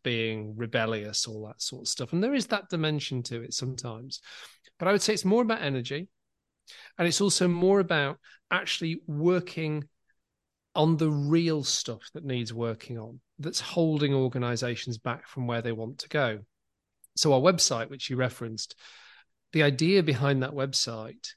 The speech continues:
is that there are no bells and whistles. We don't need a logo. We have one font. We have one colorway. Everything is sort of stripped back almost to a point where it looks like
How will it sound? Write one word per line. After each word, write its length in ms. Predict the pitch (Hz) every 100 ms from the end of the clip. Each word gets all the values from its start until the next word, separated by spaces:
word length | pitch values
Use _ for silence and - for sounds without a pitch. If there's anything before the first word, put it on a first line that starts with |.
| _ -
is 180 | 143
that 120 | 139 143
there 160 | 131
are 60 | 131
no 640 | 135 143 143 143 143 139 127 _ _ _ _ _ _ _
bells 360 | - 143 139 127
and 120 | 131
whistles. 540 | 117 110 117 101 - - _ _ -
We 80 |
don't 260 | 135 131 123
need 200 | 123 120
a 60 | 113
logo. 760 | 120 135 151 151 147 147 156 - _ -
We 80 | 123
have 240 | 110 110
one 300 | 117 113 110
font. 640 | - - 165 151 156 - - _ _ _
We 80 | 139
have 240 | - 117 117
one 260 | 113 113
colorway. 920 | - - 156 151 143 135 127 131 127 - _ _ _ _ _ _
Everything 520 | 156 156 156 143 143 131
is 100 | 120
sort 200 | - 120
of 120 | 117
stripped 640 | - - - 139 - -
back 480 | 139 131 110 117 - -
almost 640 | 175 175 160 131 127 -
to 120 | - 127
a 60 |
point 360 | 123 - 127 131
where 180 | 120 120
it 80 | 139
looks 360 | 131 151 -
like 180 | 120 131